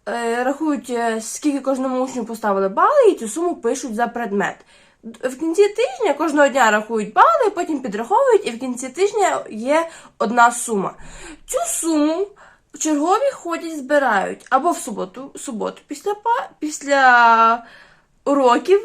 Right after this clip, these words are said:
я вже просто привикла, що в мене пари в університеті,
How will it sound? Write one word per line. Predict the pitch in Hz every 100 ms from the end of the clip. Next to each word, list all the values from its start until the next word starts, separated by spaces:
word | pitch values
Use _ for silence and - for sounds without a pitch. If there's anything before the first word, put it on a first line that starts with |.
| 320
я | 254
вже | 302
просто | 254 285
привикла, | 254 262 269 285
що | - 269
в |
мене | 240 240
пари | 220 302 302 254
в |
університеті, | 370 392 370 294 349 320 349 339 370